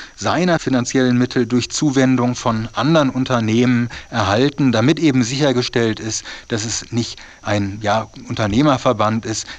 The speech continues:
der dann letztlich nur gegen missliebige Konkurrenten vorgehen möchte mit dem Instrument. Das sind schon scharfe Voraussetzungen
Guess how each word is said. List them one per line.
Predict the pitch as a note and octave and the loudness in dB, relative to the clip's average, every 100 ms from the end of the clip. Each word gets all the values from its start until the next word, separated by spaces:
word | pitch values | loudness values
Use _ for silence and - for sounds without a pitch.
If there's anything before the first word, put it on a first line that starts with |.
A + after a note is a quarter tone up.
| - | -4
der | A2 G#2 A#2 | -2 -2 -4
dann | G#2 G2+ G2+ | -4 -4 -4
letztlich | A2 G#2 - - G#2+ G#2+ | -4 -4 -6 -6 -6 -4
nur | G#2 A2+ B2 | 0 0 0
gegen | B2 A2+ G#2+ A#2+ | -2 -4 -2 -4
missliebige | G#2+ B2+ - A#2 A2 A2+ | -2 -2 -2 -4 -2 -2
Konkurrenten | A2+ A#2+ B2+ B2 A#2 A#2 - | -2 -2 2 2 2 -2 -8
vorgehen | - F2+ F#2+ G#2 | -6 -6 -6 -10
möchte | F#2 - G#2 | -10 -8 -8
mit | F#2+ | -6
dem | F#2+ | -8
Instrument. | E2+ - - F#2+ E2+ F#2 - - - | -10 -12 -8 -8 -8 -10 -12 -14 -6
Das | A2 - | -6 0
sind | B2+ E3+ - | 2 2 0
schon | - D3+ | -2 -2
scharfe | C3 C#3+ C#3+ - | 0 0 0 -4
Voraussetzungen | D3 C3 B2+ C3 C3 B2+ - B2 B2 | -2 0 0 0 -4 -4 -2 0 -2